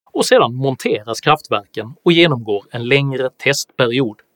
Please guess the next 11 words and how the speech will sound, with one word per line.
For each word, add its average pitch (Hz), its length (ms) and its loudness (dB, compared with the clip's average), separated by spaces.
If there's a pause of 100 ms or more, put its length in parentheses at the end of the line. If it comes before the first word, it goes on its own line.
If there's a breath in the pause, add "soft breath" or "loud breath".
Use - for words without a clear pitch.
innan 117 300 0
de 101 160 -12
driftsätts. 110 800 -8 (680)
Denna 190 280 2
process 131 480 -4
tar 127 180 2
mellan 110 380 -8
ett - 140 0 (360)
och 139 120 -4 (140)
tre 117 320 -2
år 123 300 0